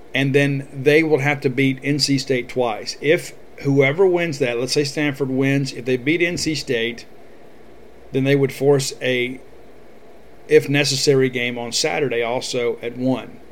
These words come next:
Now, on our side of the bracket, and l-, it's no longer bracket two, it's the Mississippi State side of the bracket. It used to be the Texas side of the bracket, now it's ours.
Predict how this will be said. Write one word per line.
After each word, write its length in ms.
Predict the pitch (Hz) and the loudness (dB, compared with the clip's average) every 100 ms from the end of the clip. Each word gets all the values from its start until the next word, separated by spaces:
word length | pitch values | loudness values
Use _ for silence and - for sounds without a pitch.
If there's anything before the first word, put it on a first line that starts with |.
| - - | -16 -8
Now, 220 | 139 123 | -6 -4
on 100 | 123 | -6
our 220 | 139 214 | -2 0
side 280 | - 156 123 | 0 0 2
of 60 | |
the 60 | 120 | 0
bracket, 500 | 110 110 107 156 - - - - - - - - - - | -2 -6 -2 -2 -2 -12 -20 -20 -20 -20 -20 -20 -14 -6
and 100 | 139 | -4
l-, 320 | 147 180 170 | -4 -6 -6
it's 180 | 160 180 | -4 -2
no 100 | 165 | 0
longer 280 | 151 156 | 2 2
bracket 460 | 131 131 127 127 120 | 0 0 -2 -4 -6
two, 340 | 135 131 117 120 | 0 2 0 -4
it's 180 | 135 | -4
the 100 | - | 0
Mississippi 460 | 135 139 - 131 123 | 0 0 0 -2 -4
State 340 | - 123 117 | -2 -2 -2
side 180 | - 120 | -6 -8
of 60 | 117 | -8
the 80 | 110 | -6
bracket. 420 | 113 104 - - - - - - | -6 -6 -10 -16 -18 -20 -18 -10
It 80 | |
used 240 | 123 143 143 | -4 -2 -2
to 60 | 131 | -4
be 80 | |
the 80 | 120 | -6
Texas 400 | - 147 147 127 | -2 -2 -2 -4
side 160 | - 123 | -6 -4
of 60 | |
the 60 | 117 | -4
bracket, 340 | 113 110 113 | -6 -8 -10
now 160 | 117 143 | -8 -6
it's 120 | 147 | -4
ours. 420 | 143 120 - - | -6 -6 -10 -16